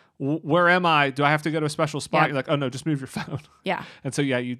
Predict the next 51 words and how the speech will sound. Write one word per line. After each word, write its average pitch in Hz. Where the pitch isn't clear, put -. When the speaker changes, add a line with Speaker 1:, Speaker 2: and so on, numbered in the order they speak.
Speaker 1:
you 147
definitely 123
helped 120
me 127
out 117
there. 123
So, 123
all -
right, 160
so 190
I -
think 339
this 269
is 214
the 190
big 180
question 160
everybody 156
has. 143
Is 190
it 226
worth 156
the 131
cost? -
Is 151
it 190
worth 160
the 135
full, -
the 139
five 147
to 127
six -
thousand 143
dollars 131
you're 123
gonna 127
pay 127
for -
this 120
thing? 123
And 180
I 190
think 339
if 320
you 226
do 226
a 185
breakdown 147
of 131
it, 117